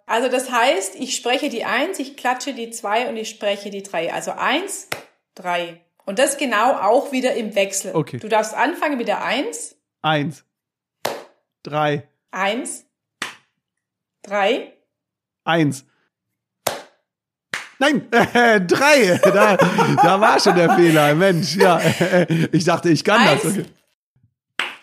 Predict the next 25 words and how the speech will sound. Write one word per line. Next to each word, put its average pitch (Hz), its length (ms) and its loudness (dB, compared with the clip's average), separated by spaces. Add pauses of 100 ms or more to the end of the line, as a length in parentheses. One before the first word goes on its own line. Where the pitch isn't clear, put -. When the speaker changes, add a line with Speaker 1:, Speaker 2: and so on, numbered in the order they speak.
(960)
Speaker 1:
Drei. 262 280 2 (400)
Speaker 2:
Eins. 160 480 -4 (1120)
Drei. 156 400 0 (800)
Speaker 1:
Okay, 269 520 0
soll 277 160 2
man 294 100 2
die 311 100 0
drei 269 220 2
noch 427 180 2
ergänzen 339 400 0
oder 269 200 2
reicht's? 220 320 2
Speaker 2:
Ja, 165 100 2
komm, 180 200 0
einmal 196 220 2
nochmal 196 260 4
schnell 190 180 2
die 185 100 0
drei 180 400 2
und 180 140 -2
dann, 175 240 2
äh, 165 220 2
Speaker 1:
Also 254 360 2
die 233 160 -2
drei, 220 260 2